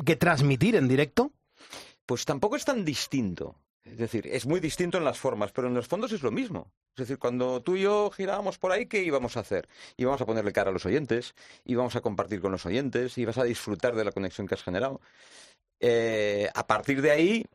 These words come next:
Speaker 2: en el despacho acabas haciendo lo mismo, es decir, sigues interactuando para un oyente, lo que decía Paloma, es decir, lo que te enseña la radio musical es pensar en por y para el oyente, y acabas haciendo un poco lo mismo.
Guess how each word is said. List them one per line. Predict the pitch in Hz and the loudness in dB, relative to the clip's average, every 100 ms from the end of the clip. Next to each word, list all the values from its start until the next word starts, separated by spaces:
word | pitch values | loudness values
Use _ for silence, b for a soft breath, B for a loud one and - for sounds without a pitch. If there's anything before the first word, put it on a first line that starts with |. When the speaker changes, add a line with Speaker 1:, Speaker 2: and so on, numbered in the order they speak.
| - | -12
Speaker 2:
en | - 120 110 110 | -2 0 0 0
el | 110 | 0
despacho | 107 - 123 | 0 0 2
acabas | 160 165 160 | 4 4 2
haciendo | 135 127 113 | 0 0 0
lo | 101 | 0
mismo, | 196 135 95 87 | 0 -2 -4 -4
es | 101 | -4
decir, | 101 107 - _ | -2 -4 -6 _
sigues | - 135 135 - | -4 -2 0 0
interactuando | 120 110 110 92 117 147 | 0 2 0 2 0 2
para | 135 113 | 2 2
un | 104 | 0
oyente, | 95 139 156 92 80 | 0 -2 -2 -6 -4
lo | 98 92 | -4 0
que | |
decía | 98 98 120 - | 0 2 0 0
Paloma, | 101 156 113 | 0 0 0
es | |
decir, | 95 98 | -2 -2
lo | 101 | -2
que | |
te | 95 | -2
enseña | 95 123 | 0 0
la | 135 | 2
radio | 139 | 2
musical | 139 127 151 160 | 0 0 0 0
es | 160 - - | -2 -4 -2
pensar | 117 113 - 160 - - | 0 0 2 0 0 -4
en | 113 107 | -2 0
por | 143 160 - | 0 0 -2
y | 123 | -2
para | 127 147 147 | 0 0 0
el | |
oyente, | 107 98 90 80 - B B B | 0 0 -4 -6 -16 B B B
y | 123 | -2
acabas | - 180 208 | 0 0 0
haciendo | 185 233 | 0 -2
un | 175 | -2
poco | 139 110 | -2 -2
lo | 95 | -4
mismo. | 160 151 | -6 -8